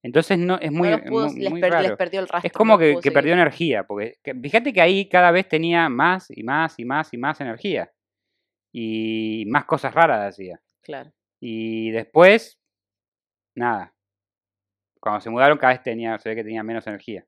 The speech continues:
Speaker 2: Bueno, me
Speaker 1: Hasta
Speaker 2: alegra
Speaker 1: que
Speaker 2: por
Speaker 1: desapareció.
Speaker 2: Shirley, porque recuperó como su vida,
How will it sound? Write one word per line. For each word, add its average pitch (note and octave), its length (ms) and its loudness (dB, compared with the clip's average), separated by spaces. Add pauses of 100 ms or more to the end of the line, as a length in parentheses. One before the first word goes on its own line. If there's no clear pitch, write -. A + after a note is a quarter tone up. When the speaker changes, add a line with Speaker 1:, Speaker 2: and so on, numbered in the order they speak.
Speaker 2:
Bueno, A3 220 -2
me G#3+ 80 -2
Speaker 1:
Hasta A#3+ 100 2
Speaker 2:
alegra F4+ 180 2
Speaker 1:
que A#3+ 80 4
Speaker 2:
por A#3 120 6
Speaker 1:
desapareció. A#3+ 360 0
Speaker 2:
Shirley, F3+ 160 -4
porque F3 320 -6
recuperó F3+ 540 -8
como F#3+ 240 -10
su - 180 -16
vida, F3 460 -8